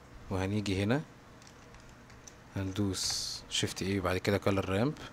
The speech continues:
هنوصل الكلر في البيس كلر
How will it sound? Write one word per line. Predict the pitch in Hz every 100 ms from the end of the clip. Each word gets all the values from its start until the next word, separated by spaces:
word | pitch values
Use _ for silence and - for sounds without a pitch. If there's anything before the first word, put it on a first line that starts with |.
| - - - - - - 101
هنوصل | 101 107 110
الكلر | 101 - 107 95
في | - -
البيس | 92 98 -
كلر | 107 117 156 -